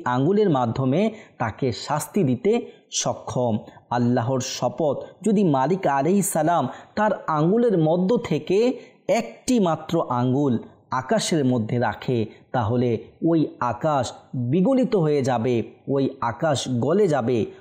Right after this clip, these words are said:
হযরতে উমর ফারুক আজম রাদিয়াল্লাহু তাআলা আনহু তিনি বলেন, যখন রাসূলুল্লাহ সাল্লাল্লাহু আলাইহি ওয়া আলিহি ওয়াসাল্লাম মিরাজ শরীফে গিয়েছিলেন, তখন তিনি দুজুকের খাদেম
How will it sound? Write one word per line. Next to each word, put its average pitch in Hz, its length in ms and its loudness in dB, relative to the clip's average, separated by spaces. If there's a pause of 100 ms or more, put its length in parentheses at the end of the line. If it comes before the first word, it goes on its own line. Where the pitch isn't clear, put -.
হযরতে 208 500 0 (280)
উমর 220 300 4
ফারুক 170 540 0
আজম 127 440 0 (320)
রাদিয়াল্লাহু 147 680 2
তাআলা 120 520 0
আনহু 139 440 0 (300)
তিনি 247 200 2
বলেন, 131 400 2 (280)
যখন 165 380 0
রাসূলুল্লাহ 127 720 2 (180)
সাল্লাল্লাহু 131 800 0
আলাইহি 135 540 0
ওয়া 120 180 2
আলিহি 113 300 -2
ওয়াসাল্লাম 117 720 0 (300)
মিরাজ 139 560 0
শরীফে 131 500 0 (400)
গিয়েছিলেন, 156 640 2 (300)
তখন 240 300 2
তিনি 180 440 2 (180)
দুজুকের 131 580 0
খাদেম 120 540 -2